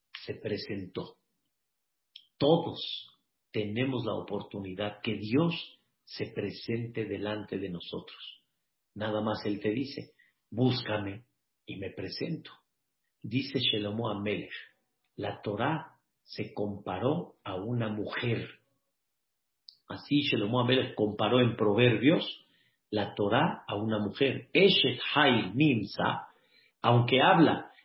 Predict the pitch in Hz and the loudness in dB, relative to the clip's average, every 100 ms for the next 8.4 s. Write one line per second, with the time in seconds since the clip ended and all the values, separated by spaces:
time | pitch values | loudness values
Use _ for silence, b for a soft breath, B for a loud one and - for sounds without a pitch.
0 | B 113 113 110 104 107 165 156 120 127 | B -2 2 2 4 6 8 8 8 6
1 | 165 135 107 - 143 113 110 - 104 92 | 6 4 2 4 4 4 0 -2 -2 -2
2 | - 175 - - _ _ _ _ - 135 | 0 -2 -2 -12 _ _ _ _ -2 2
3 | 123 120 117 120 120 127 117 113 - - | 6 6 6 4 2 0 0 2 0 4
4 | 180 - 127 117 104 101 131 131 135 185 | 4 4 2 2 0 0 6 8 10 8
5 | 143 117 151 - b b b - 120 110 | 6 6 4 4 b b b -8 -4 -4
6 | - 123 135 131 123 127 139 156 - - | -4 0 0 0 -2 -2 -2 -2 -6 -16
7 | _ _ _ _ 110 127 135 139 117 107 | _ _ _ _ -8 0 2 4 2 0
8 | 101 113 139 | 0 0 -2